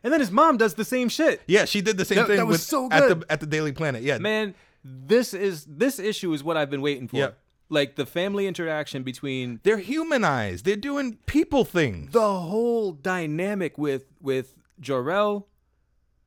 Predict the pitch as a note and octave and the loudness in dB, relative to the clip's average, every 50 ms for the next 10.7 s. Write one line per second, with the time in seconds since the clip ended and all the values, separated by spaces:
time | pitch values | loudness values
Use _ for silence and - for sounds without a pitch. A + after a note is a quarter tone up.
0 | _ _ _ _ _ _ _ _ _ _ - C3+ D#3 F3+ G3 G3 G3+ F#3 - - | _ _ _ _ _ _ _ _ _ _ -6 -2 0 0 0 0 -2 -4 -6 -10
1 | - - - _ _ _ _ - - E3 F#3 F#3+ F#3 E3+ - _ _ _ _ _ | -16 -20 -20 _ _ _ _ -6 -2 2 2 2 2 0 -4 _ _ _ _ _
2 | _ _ _ _ _ - C#3 C3 C3+ C3+ C#3 E3 F3 F3 D3+ C3+ F3 F3+ F3 E3+ | _ _ _ _ _ -8 -6 -6 -4 -4 -2 -2 -2 -2 -2 -2 -2 -2 -2 -2
3 | C#3+ - C3 A#2+ A#2 A2 G#2 - _ _ _ _ _ _ _ _ _ _ _ _ | -4 -6 -6 -8 -10 -10 -14 -16 _ _ _ _ _ _ _ _ _ _ _ _
4 | _ _ - E3 E3 D#3+ D3+ B2+ A#2+ C#3+ - D3 C3 - _ - A3 B3 A#3 - | _ _ -2 0 0 0 0 -2 -6 -10 -8 -8 -8 -8 _ -6 -4 -4 -4 -4
5 | - A#2 F2+ - - - B2 C3 G#2+ F2 - _ _ _ _ _ - F#3+ G3 G3+ | -6 -10 -14 -14 -8 -4 -2 -2 -2 -2 -6 _ _ _ _ _ -2 -2 -2 -2
6 | F#3 - - - A3 A3+ G#3+ - D3 B2 - D#3 D3 - E3 D#3+ E3 D#3+ D3 C#3 | -4 -8 -6 -4 -4 -4 -4 -6 -8 -6 -4 -4 -4 -4 -4 -4 -2 -2 -2 -4
7 | B2 - _ _ - - _ _ - D#3+ D3 C3 D#3 G3 G#3 G3+ G3+ - D#3 F3 | -6 -10 _ _ -20 -20 _ _ 0 2 2 4 4 6 6 4 4 2 0 -2
8 | F#3 - - F#3 - F3 E3+ E3 E3 D3+ C#3 C3+ B2+ B2 A#2+ C3+ C3 - C#3 B2 | -2 -2 -4 -6 -4 -4 -4 -2 0 0 0 0 -2 -4 -6 -6 -6 -6 -6 -6
9 | A#2 A#2 - - E3+ F3 E3+ D3+ E3+ D#3+ D3+ C#3 D#3+ E3 E3+ E3+ E3 F3+ E3+ E3+ | -6 -6 -4 -2 0 0 0 -2 -4 -6 -4 -2 -2 -2 -4 -4 -4 -2 -2 0
10 | E3 D#3+ E3+ E3+ C#3+ A#2+ A2+ G#2+ G#2+ A2 G2+ F#2 - | 0 0 -2 -2 -2 -4 -4 -2 -2 -2 -2 -2 -6